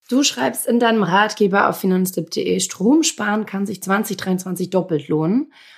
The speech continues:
Also klar, wer weniger verbraucht, zahlt auch weniger und dann haben wir noch die Bremse.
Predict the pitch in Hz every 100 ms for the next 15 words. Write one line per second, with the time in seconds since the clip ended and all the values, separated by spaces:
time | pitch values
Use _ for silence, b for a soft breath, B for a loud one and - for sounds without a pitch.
0 | B 165 170 202 170 160 170 170 202 196
1 | 190 185 156 175 240 285 - - 196 226
2 | 247 190 185 202 196 196 208 - 185 190
3 | 180 180 175 175 - - 160 165 170 160
4 | 147 -